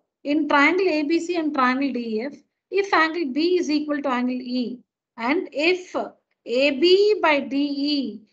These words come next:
is equal to B C by E F, then the two triangles A B C and D E F are similar by the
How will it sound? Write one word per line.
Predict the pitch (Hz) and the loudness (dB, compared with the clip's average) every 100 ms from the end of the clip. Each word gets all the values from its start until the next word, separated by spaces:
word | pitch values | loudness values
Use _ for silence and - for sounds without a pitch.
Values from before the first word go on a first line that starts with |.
| _ - | _ -10
is | 262 247 | -6 2
equal | 330 370 370 349 | 4 4 2 0
to | 330 | -2
B | 240 277 285 | -2 -2 -2
C | - 349 381 | 0 2 2
by | 294 247 | 2 -2
E | 233 233 226 | -4 -8 -4
F, | 220 220 220 _ _ _ - | -4 -6 -12 _ _ _ -16
then | 220 240 247 240 240 - _ _ 240 | -4 0 0 0 -8 -16 _ _ -6
the | 240 240 | -6 -2
two | 339 403 - | 2 2 2
triangles | 285 262 269 269 262 - | 0 0 0 -2 -4 -6
A | - 247 269 | -6 -4 -2
B | 302 294 | 0 0
C | 320 302 | 0 -2
and | 269 | -2
D | 226 240 233 226 | -2 -4 -4 -6
E | |
F | 220 - _ _ - | -6 -10 _ _ -6
are | 240 - | -4 -4
similar | - 294 311 277 208 | -2 0 2 0 -2
by | 220 214 240 240 | -6 0 0 0
the | 233 359 | -2 -4